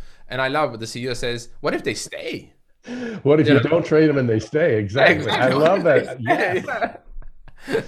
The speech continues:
Speaker 1: So I think that every company needs to really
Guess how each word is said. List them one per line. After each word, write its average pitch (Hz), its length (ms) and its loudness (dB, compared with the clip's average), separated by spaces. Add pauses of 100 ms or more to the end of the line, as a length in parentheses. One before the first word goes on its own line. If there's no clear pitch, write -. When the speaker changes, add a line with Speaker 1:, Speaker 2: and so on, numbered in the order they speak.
(300)
Speaker 1:
So 190 100 -2
I 165 140 4
think 196 180 -4
that 170 240 0
every 180 220 0
company 165 400 -4
needs 147 200 -8
to 151 100 -6
really 143 380 -4